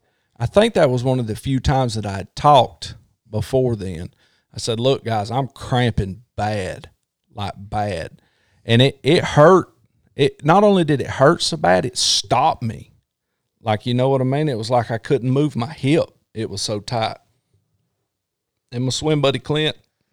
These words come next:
had some concoction that he made up himself with some sea salt and some magnesium and stuff like that. And I'm telling you, I was, I was surprised.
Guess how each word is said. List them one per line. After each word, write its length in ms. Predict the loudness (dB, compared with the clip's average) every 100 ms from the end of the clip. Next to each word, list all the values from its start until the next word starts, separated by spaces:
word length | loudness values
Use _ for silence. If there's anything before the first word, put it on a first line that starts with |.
| _ _ _ _ _ _ _ _ -2
had 220 | 0 0
some 240 | 0 0
concoction 680 | 0 0 4 4 4 -2 -2
that 120 | -2
he 140 | -2 0
made 280 | 0 2
up 160 | 0 -2
himself 720 | -4 -2 0 2 0 -4 _ _ _
with 200 | -12 -10
some 180 | -6 -6
sea 260 | -4 -2 -2
salt 500 | 0 2 4 4 0
and 140 | -6
some 160 | -4 -4
magnesium 800 | -2 -2 -2 -2 -2 -2 -2 -2
and 100 | -4
stuff 280 | -2 -2
like 240 | 0 0 0
that. 280 | 0 0 0
And 100 | -4
I'm 140 | -6
telling 320 | -6 -6 -6 -10
you, 40 | _ _ _ _ 2
I 120 | 4
was, 200 | 6 4 2
I 120 | 2
was 280 | 2 -2 -8
surprised. 920 | -6 -4 0 2 6 6 6 2 -8